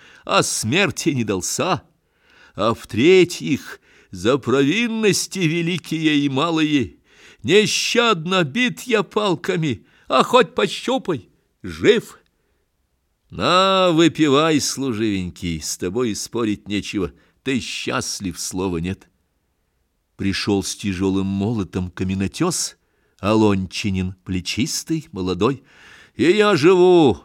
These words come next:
не жалуюсь», сказал он, «с жонкой, с матушкой не знаем мы нужды».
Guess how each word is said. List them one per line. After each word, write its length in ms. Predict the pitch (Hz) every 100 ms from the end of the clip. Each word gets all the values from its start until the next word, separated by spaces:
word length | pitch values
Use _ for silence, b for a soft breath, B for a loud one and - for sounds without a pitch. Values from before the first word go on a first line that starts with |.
| _
не 160 | 117 127
жалуюсь», 760 | 113 135 113 107 98 - - b b
сказал 520 | - - 113 95 98
он, 180 | 87 80 90
«с 40 |
жонкой, 920 | 90 82 85 127 202 196 - 180 175
с 140 | - -
матушкой 840 | 101 165 175 175 143 - 165 147
не 180 | 117 101
знаем 460 | 76 101 165 180
мы 140 | 175 180
нужды». 540 | 175 101 98 165 -